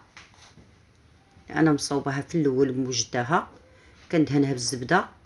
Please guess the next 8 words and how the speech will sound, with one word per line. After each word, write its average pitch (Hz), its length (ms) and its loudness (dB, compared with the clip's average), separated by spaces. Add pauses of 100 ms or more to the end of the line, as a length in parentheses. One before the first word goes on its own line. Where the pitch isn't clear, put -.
(720)
وكندردرها 156 680 2
بشويه 151 400 2
ديال 139 120 0
السميده. 135 560 -2 (460)
صافي، - 340 -4
وكنضيف 156 420 2
فيها 139 340 -2
هذا 127 500 -4